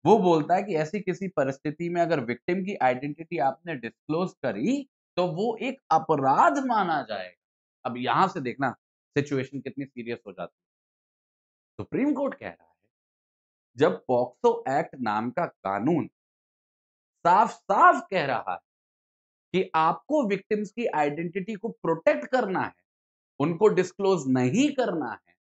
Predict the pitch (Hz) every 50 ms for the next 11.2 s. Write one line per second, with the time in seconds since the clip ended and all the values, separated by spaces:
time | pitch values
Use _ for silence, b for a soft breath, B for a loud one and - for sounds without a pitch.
0 | _ _ _ _ _ _ _ - 123 139 165 185 202 190 196 190 196 208 208 214
1 | 196 160 151 151 165 185 190 196 208 202 202 202 185 - - 127 135 135 - 190
2 | 185 - 180 165 170 160 - _ - 165 147 147 147 _ _ _ _ _ _ _
3 | - 92 87 _ - 175 196 _ _ _ - 135 123 101 _ - 87 _ _ _
4 | - 120 _ _ _ _ _ _ _ _ - 127 131 139 139 139 139 151 147 _
5 | - - 156 165 170 165 160 135 120 113 - _ - 95 _ _ _ _ _ _
6 | _ _ _ _ _ _ _ _ _ _ _ - 117 123 123 - 127 123 - -
7 | 143 127 - 117 - - 120 117 113 113 - - - 113 - _ - - _ -
8 | 90 90 _ _ _ _ - 131 139 185 185 190 - 208 190 - 220 208 202 -
9 | - 151 156 165 165 165 160 - 175 165 - - 139 - 147 139 143 151 160 160
10 | 196 190 - - 175 - _ - 165 147 120 107 - - 127 120 117 127 170 -
11 | - 127 98 -